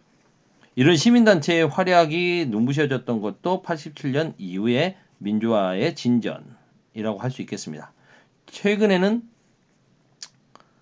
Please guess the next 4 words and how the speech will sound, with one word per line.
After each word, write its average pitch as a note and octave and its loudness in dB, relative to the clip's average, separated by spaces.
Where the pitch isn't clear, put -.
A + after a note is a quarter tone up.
사회관계망 C#3 2
서비스, B2+ -6
에스엔에스라고 A2+ -4
하죠. D#3 -8